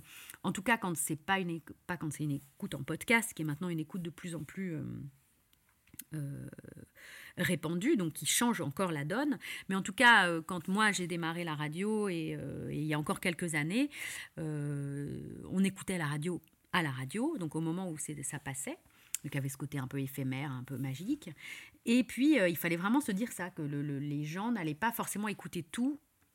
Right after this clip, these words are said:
et n'allaient pas forcément avoir une écoute attentive. Donc, euh, euh, ça, ça, je l'ai en tête, mais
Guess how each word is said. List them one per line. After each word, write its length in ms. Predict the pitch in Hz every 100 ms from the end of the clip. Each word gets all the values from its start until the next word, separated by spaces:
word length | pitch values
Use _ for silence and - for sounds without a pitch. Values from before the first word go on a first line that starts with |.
| _ -
et 280 | 208 233 233
n'allaient 240 | 180 170
pas 320 | - 247 262
forcément 320 | 254 190 196 220
avoir 140 | 190
une 60 | 180
écoute 220 | 233 226
attentive. 540 | 208 208 190 - - 139 -
Donc, 260 | 165 185
euh, 220 | 185 165 165 - - - - - 147
euh, 260 | 147 165 156 156 156 160 - - -
ça, 300 | - 220 220
ça, 220 | - 226
je 140 | 196
l'ai 140 | 190 202
en 100 | 185
tête, 240 | 262 311
mais 220 | 233 226